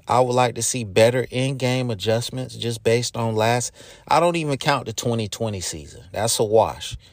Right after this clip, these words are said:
But last season, they, they, they took too long to make in-game adjustments. You know, they didn't start figuring stuff out until the end of the game.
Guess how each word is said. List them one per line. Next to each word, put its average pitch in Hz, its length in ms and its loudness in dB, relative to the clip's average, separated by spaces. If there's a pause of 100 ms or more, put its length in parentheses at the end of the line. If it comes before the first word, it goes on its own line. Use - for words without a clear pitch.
(340)
But 98 180 2
last 139 440 4
season, 131 460 -4
they, 117 200 6 (120)
they, 120 260 4 (360)
they 117 120 2
took 185 360 0
too 165 180 -6
long 147 380 2
to 123 60 -2
make 123 300 0
in-game 113 560 -4
adjustments. 135 880 -6 (1600)
You 110 120 -8
know, 110 180 2
they 131 180 6
didn't 147 260 2
start 139 360 2
figuring 139 440 2
stuff 131 340 2
out 147 220 4
until 123 300 -2
the 113 100 0
end 127 260 -4
of 117 40 -4
the 113 60 -4
game. 131 400 -8